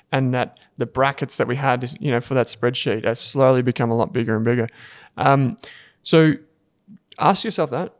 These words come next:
And another note that you had in here was just, "Are you living your rich life?" And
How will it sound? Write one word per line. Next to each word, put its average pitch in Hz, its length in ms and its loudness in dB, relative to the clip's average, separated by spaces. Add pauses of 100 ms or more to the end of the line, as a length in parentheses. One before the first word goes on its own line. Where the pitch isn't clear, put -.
(240)
And 131 180 -2
another 151 380 4
note 165 140 2
that - 100 -4
you 135 80 0
had 123 160 -2
in 120 80 0
here 123 180 0
was 117 140 0
just, - 200 -6
"Are 123 120 0
you 123 160 -2
living 123 280 -4
your 117 120 -10
rich - 220 -8
life?" 107 360 -4
And 135 240 -2